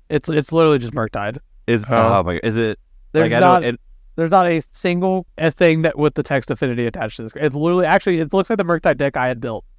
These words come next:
Speaker 2: That's, I mean, N R G people and the, the guys on the dive don't, like, criticize them for, like, you could choose what your deck name is, and that's probably what happened. Like,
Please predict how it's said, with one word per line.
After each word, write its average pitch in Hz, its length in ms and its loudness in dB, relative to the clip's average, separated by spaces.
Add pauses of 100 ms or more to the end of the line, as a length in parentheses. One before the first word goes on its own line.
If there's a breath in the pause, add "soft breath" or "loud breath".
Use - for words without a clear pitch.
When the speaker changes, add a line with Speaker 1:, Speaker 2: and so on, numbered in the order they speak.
(320)
Speaker 2:
That's, 135 260 -2 (180)
I 135 80 0
mean, 151 160 0 (300)
N 160 120 0
R 208 120 0
G 113 220 -2
people 110 440 -2
and 101 240 -2
the, 95 180 -4
the 98 140 -4
guys 104 240 2
on 104 80 0
the 92 80 -2
dive 87 240 -2
don't, 92 160 -4
like, 85 240 -4
criticize 92 560 -4
them 95 300 -4
for, 92 180 -4
like, 82 340 -6 (300)
you 180 120 0
could 202 160 0
choose 156 340 0
what 110 140 -2
your 90 100 -4
deck 95 320 -2
name 82 240 -4
is, 95 280 -4
and 87 140 -6
that's 87 220 -4
probably 82 240 -2
what 73 140 -6
happened. 76 600 -6 (180)
Like, 87 340 0